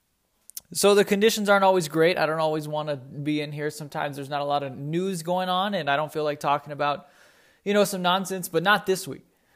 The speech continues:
I'm really excited. We got some good stuff this week, and there's no game. That's what's so crazy. Usually I, I'm, I'm kinda dependent on big games, you know, picking the games, breaking them down, talking about what's gonna happen.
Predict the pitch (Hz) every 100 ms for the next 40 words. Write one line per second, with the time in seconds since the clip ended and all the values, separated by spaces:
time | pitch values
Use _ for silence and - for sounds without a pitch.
0 | - 165 175 185 226 226 180 156 - 160
1 | 147 147 156 160 - 147 151 - 143 139
2 | - 135 135 135 160 190 175 220 254 180
3 | 208 196 156 185 247 202 233 226 202 175
4 | 147 - - _ - 226 240 254 202 -
5 | 50 - - 165 165 165 160 180 180 151
6 | 156 151 160 160 156 156 143 143 131 113
7 | 147 131 131 135 131 131 120 - 151 143
8 | 127 131 127 127 113 135 127 123 113 120
9 | 120 120 123 123 123 117 - 127 139 139
10 | 143